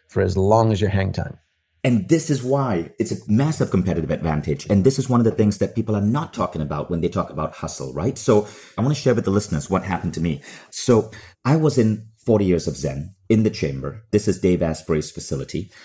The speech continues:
Speaker 2: My brain was being monitored, and I was, like, climbing in waking delta, but the feeling, it was so lucid. I felt completely awake, completely awake, but I felt as if I was being programmed. I would see a vision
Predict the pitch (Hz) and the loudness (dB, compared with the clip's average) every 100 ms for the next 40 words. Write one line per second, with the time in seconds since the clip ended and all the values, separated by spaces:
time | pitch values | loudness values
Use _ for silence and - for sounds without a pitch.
0 | - 90 76 107 117 107 92 85 76 71 | 2 4 6 6 4 2 0 2 0 -2
1 | 69 80 87 - 90 87 104 113 110 98 | -2 -2 -2 -2 0 2 2 2 0 0
2 | 90 - - - 143 147 139 98 82 85 | -2 -4 -10 -8 -8 -4 -2 -2 -2 0
3 | 90 - 90 107 117 98 69 92 101 - | -2 0 -2 0 0 -2 -4 -4 -4 -8
4 | - 151 165 107 69 110 _ _ - 104 | -2 0 2 0 -4 -10 _ _ -2 0
5 | 104 101 - 143 143 131 135 - 80 104 | 0 -2 2 2 2 2 0 0 -2 0
6 | 120 - 120 - - 95 90 - - 139 | -2 0 -2 -2 -2 -2 -2 -4 -2 -2
7 | 139 135 135 101 71 - - _ _ _ | -2 0 0 0 -2 -6 -12 _ _ _
8 | _ 120 98 - 147 147 147 120 80 73 | _ 0 0 0 -2 0 0 2 0 -2
9 | - _ _ - 107 104 - 135 143 - | -8 _ _ 0 0 0 -2 -2 -2 -2
10 | 107 90 120 101 - 90 87 - 85 80 | -2 0 0 0 -2 -2 -2 -2 -4 -2
11 | 107 104 80 65 62 - _ _ _ - | 0 0 0 -8 -10 -20 _ _ _ 2
12 | 98 98 - - 160 139 113 113 92 71 | 2 2 -2 0 2 2 4 2 2 -4
13 | 92 | -8